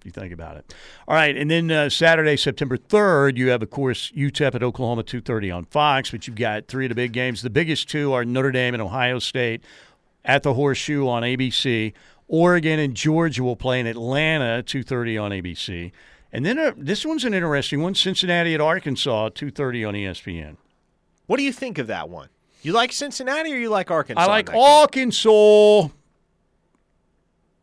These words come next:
Speaker 2: That's a real early litmus test for Cincinnati. Coming off a year in which they became the first group of five program ever to make the college football playoff, now they gotta face a team in Arkansas that was probably a little bit better than their record showed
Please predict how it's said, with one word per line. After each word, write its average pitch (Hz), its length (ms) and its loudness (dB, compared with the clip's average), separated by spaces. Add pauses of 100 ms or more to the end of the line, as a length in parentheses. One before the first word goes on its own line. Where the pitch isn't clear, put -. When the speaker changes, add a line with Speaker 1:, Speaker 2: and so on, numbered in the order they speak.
(500)
Speaker 2:
That's 180 160 -4
a 277 40 0
real 226 340 -2
early 190 340 0
litmus 123 480 -8
test - 340 -12
for 107 160 -12
Cincinnati. 104 720 -12 (1160)
Coming 175 220 -4
off 190 200 -2
a 190 40 -8
year 175 240 -6
in 143 120 -8
which 151 180 -6
they 151 140 -6
became 151 420 -8
the 180 100 -6
first - 420 -8
group 131 200 -10
of 131 80 -10
five 127 380 -8
program 131 500 -8 (100)
ever 131 360 -6
to 127 160 -14
make 117 180 -14
the 117 100 -14
college 120 340 -8
football 120 300 -6
playoff, 123 500 -6 (720)
now 147 180 0
they 196 100 -2
gotta 170 200 -2
face 170 320 -4
a - 20 -14
team 160 260 -12
in 123 80 -10
Arkansas 151 460 -8
that 143 80 -6
was 123 140 -8
probably 190 320 -2
a 123 40 -4
little 190 200 -2
bit 147 240 -8
better 180 320 -4
than 170 160 -8
their 143 120 -6
record 139 400 -8
showed 160 480 -6